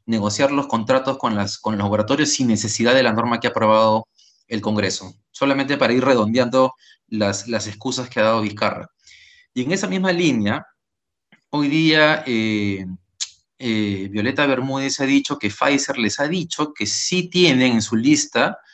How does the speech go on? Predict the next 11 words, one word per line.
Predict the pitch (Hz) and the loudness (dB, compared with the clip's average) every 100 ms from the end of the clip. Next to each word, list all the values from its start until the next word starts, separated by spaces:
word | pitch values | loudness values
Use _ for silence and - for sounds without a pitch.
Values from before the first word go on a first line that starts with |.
| - - _ _ - | -20 -20 _ _ -4
eh, | 123 113 107 107 | 2 4 4 2
nueve | 117 135 139 | 2 4 2
punto | 139 139 139 | 2 0 2
nueve | 127 131 | 0 0
millones | 120 123 | 0 -2
de | 131 | 0
vacunas | 104 104 127 131 | 0 0 -4 -2
separadas | 127 107 110 127 127 | -2 0 2 2 0
para | 117 104 | 0 0
el | 98 | 0
Perú, | 98 135 214 | 0 0 0